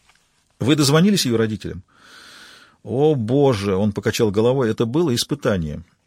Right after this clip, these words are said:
Самое трудное — убедить их в том, что нужно держать информацию в тайне. Они не могут приехать сюда, не могут позвонить своим друзьям. Не знаю, может, лучше было бы не говорить им.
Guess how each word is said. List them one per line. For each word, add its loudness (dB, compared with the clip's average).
Самое 4
трудное — 4
убедить 0
их -4
в -14
том, 2
что 0
нужно 0
держать 0
информацию -2
в -14
тайне. -2
Они 2
не 4
могут 2
приехать 0
сюда, -2
не 0
могут 0
позвонить 0
своим 0
друзьям. 0
Не -6
знаю, -4
может, -4
лучше -4
было -2
бы -2
не 2
говорить -4
им. -4